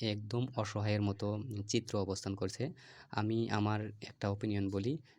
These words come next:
আমি যে হলে পরীক্ষা দিয়েছি, আমিও প্রাইমারি পরীক্ষা দিয়েছি। আমি যেখানে পরীক্ষা দিয়েছি, সেই হলে আমার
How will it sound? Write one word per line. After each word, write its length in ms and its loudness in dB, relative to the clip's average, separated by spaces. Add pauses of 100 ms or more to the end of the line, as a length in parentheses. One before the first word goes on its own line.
আমি 220 2
যে 220 2
হলে 240 -2
পরীক্ষা 320 0
দিয়েছি, 180 0
আমিও 300 0
প্রাইমারি 320 -2
পরীক্ষা 320 -4
দিয়েছি। 480 -2
আমি 260 2
যেখানে 420 0
পরীক্ষা 380 -2
দিয়েছি, 520 4 (1300)
সেই 200 4
হলে 600 6 (360)
আমার 520 2